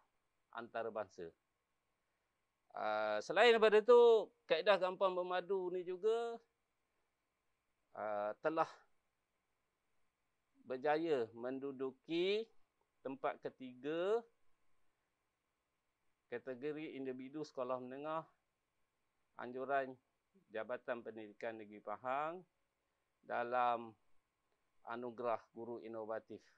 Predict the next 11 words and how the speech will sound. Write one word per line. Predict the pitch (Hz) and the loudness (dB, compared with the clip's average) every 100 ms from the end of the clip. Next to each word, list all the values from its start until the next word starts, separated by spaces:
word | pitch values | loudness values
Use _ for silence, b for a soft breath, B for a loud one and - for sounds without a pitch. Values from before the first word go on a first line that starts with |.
| _ _ _ _ _ 113 | _ _ _ _ _ -20
Negeri | 104 107 | -16 -12
Pahang | 104 107 98 98 98 | -10 -8 -10 -10 -16
dua | 101 107 | -14 -12
ribu | 104 101 101 | -14 -16 -16
dua | 101 | -16
puluh | 92 92 | -14 -14
satu. | 101 92 - 78 _ _ _ _ _ _ _ _ _ _ _ _ _ _ _ _ _ | -12 -12 -16 -20 _ _ _ _ _ _ _ _ _ _ _ _ _ _ _ _ _
Dan | 113 110 110 104 104 107 | -4 -2 -2 -6 -12 -16
di | - | -8
peringkat | 123 127 127 | -8 -6 -6
antarabangsa, | 123 120 120 123 127 - 175 180 175 | -6 -6 -4 -2 -4 -4 -4 -2 -4